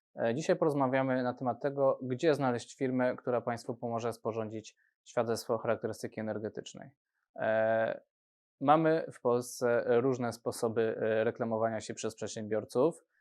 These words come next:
Co do zasady, e, jeśli Państwo wejdziecie na O L X a, jeśli wejdziecie na Allegro, jeśli wejdziecie na jakikolwiek inny portal z ogłoszeniami, zapewne znajdziecie tam firmy, które oferują Państwu sporządzenie,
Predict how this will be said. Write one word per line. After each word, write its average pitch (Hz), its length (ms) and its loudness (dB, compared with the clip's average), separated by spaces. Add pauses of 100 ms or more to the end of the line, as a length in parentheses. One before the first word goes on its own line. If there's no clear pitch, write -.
(240)
Co 135 140 -2
do 131 120 0
zasady, 139 600 0
e, 117 320 2
jeśli 131 280 0
Państwo 123 340 -4
wejdziecie 117 340 -6
na 110 160 -4
O 113 100 -2
L 113 120 0
X - 220 -4
a, 120 100 8
jeśli 117 280 0
wejdziecie 110 400 -4
na 110 160 -4
Allegro, 120 400 2
jeśli 113 240 -4
wejdziecie 117 340 -10
na 113 80 -8
jakikolwiek 123 580 -2
inny 123 240 -4
portal 113 480 -2 (380)
z - 140 -20
ogłoszeniami, 123 880 0 (180)
zapewne 131 480 0
znajdziecie 117 400 -6
tam 117 180 -6
firmy, 117 340 -4
które 110 480 0
oferują 120 460 -2
Państwu 113 340 -6
sporządzenie, 113 720 -2